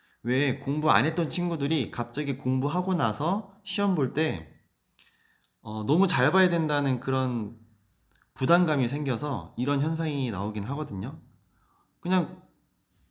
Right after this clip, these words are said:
이 라이트 센에서도 풀었던 건데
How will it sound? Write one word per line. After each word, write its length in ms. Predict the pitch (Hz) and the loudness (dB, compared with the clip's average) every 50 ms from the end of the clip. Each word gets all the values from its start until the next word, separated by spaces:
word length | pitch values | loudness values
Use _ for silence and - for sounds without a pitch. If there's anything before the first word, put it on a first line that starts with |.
| _ _ _ _ _ _ _ _ _ _ - | _ _ _ _ _ _ _ _ _ _ -2
이 160 | 135 147 151 | 0 2 4
라이트 340 | 143 120 120 156 180 - 190 | 4 4 4 2 2 0 -2
센에서도 540 | 185 - 190 180 185 170 175 - 175 165 | -2 0 0 2 2 0 0 -2 -4 -4
풀었던 340 | - - 214 208 208 208 190 | 0 0 0 0 2 0 2
건데 560 | 180 160 147 143 160 190 214 233 240 - - | 2 2 2 2 2 2 0 0 -2 -6 -12